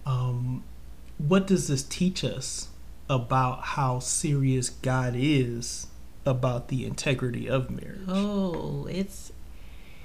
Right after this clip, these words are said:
Speaker 2: it's nothing to be taken lightly. I mean, it's not only an honor to be married, but it's also a duty, and there are a lot of things that takes place in,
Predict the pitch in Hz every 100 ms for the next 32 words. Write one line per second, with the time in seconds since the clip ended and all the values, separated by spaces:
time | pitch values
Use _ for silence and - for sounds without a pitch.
0 | - - - - - - - - - 196
1 | 196 - 175 196 202 202 202 196 196 190
2 | 202 202 190 180 202 - 143 127 139 147
3 | - - 156 160 160 156 156 - 165 -
4 | - - - 185 233 226 202 175 151 135
5 | - 170 226 180 143 143 143 131 131 131
6 | 131 127 139 - - - - - - -
7 | - 170 156 156 147 - 170 185 - 165
8 | 147 147 143 - - 139 135 147 180 220
9 | 143 139 147 147 - - - 151 147 143
10 | 143 143 156 175 165 151 156 156 - 151
11 | 147 - 156 147 - - - - - -
12 | - - - 180 160 - - 160 170 -
13 | 160 170 165 160